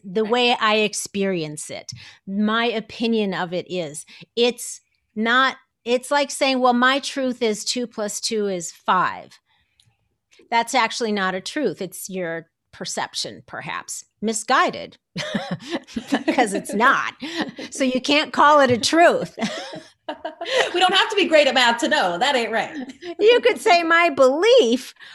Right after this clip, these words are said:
Speaker 1: or, you know, "I had this experience once where two plus two actually became five," and then you could explain that. I mean, there, we could go on and on about this, but you get it. My truth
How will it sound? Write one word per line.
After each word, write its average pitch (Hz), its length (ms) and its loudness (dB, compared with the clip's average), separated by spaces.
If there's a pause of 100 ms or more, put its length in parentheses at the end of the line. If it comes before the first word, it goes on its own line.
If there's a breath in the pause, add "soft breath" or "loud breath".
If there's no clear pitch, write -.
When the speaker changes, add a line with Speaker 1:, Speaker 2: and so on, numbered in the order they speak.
(100)
Speaker 1:
or, 233 440 4
you 269 140 2
know, 240 380 4
"I 277 100 6
had 403 320 2
this 415 220 0
experience 320 800 0
once 214 360 -2
where 208 160 2
two 339 300 -2
plus 247 240 0
two - 180 4
actually 262 420 2
became 269 380 0
five," 294 440 4
and 214 100 -2
then 220 100 2
you 254 120 2
could 247 160 0
explain 285 480 -2
that. 196 160 2
I 208 40 0
mean, 240 160 2
there, 269 220 2
we 262 160 -2
could 233 140 -10
go 240 120 4
on 226 220 2
and 208 100 -2
on 247 160 4
about 185 260 0
this, - 140 -10
but 185 140 -10
you 220 120 -6
get 226 280 2
it. - 140 -6 (420 loud breath)
My 233 540 2
truth 220 580 0